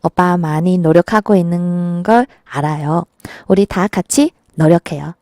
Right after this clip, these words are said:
사랑해요." 이렇게 전해달라고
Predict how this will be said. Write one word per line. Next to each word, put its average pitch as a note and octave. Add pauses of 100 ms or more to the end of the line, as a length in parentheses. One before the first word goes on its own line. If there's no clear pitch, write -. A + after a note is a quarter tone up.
(160)
사랑해요." C4 (720)
이렇게 G#3 (520)
전해달라고 F3+